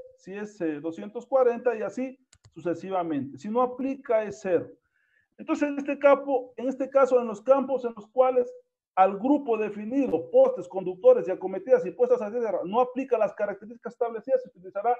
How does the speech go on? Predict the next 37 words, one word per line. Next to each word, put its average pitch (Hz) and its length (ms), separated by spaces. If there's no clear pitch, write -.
el 180 160
carácter 185 640
cero. - 520
Ahora, 247 480
dentro 277 380
de 247 60
las 220 160
unidades 240 480
de 233 100
construcción, 233 720
está, 226 200
a, 196 60
a, 190 500
hasta 196 200
ahí 277 160
vamos 277 320
con 233 140
las 220 140
unidades 226 300
de 214 100
propiedad, 190 640
¿no 135 80
es 135 40
cierto? 156 260
Que 151 100
son 233 300
dos 180 320
campos. 160 380
Ahora 240 180
las 240 180
unidades 247 220
de - 60
construcción, 240 500
que 254 60
son 226 220
tres 220 300
campos. - 300